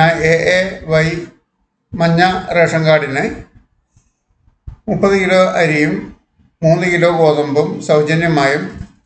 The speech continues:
രണ്ട് പാക്കറ്റ് ആട്ട ഏഴ് രൂപ നിരക്കിലും ഒരു കിലോ പഞ്ചസാര ഇരുപത്തൊന്ന് രൂപ നിരക്കിലും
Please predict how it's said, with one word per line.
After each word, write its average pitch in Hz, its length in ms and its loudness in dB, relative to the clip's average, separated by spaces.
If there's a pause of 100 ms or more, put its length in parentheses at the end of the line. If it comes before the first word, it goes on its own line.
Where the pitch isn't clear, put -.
(320)
രണ്ട് 170 200 0
പാക്കറ്റ് 180 400 0
ആട്ട 151 340 0 (920)
ഏഴ് 180 300 2
രൂപ 175 140 -2 (220)
നിരക്കിലും 156 580 -2
ഒരു 160 120 -2
കിലോ 175 240 0
പഞ്ചസാര 151 520 0
ഇരുപത്തൊന്ന് 160 1000 -2
രൂപ 156 180 0 (720)
നിരക്കിലും 147 640 -4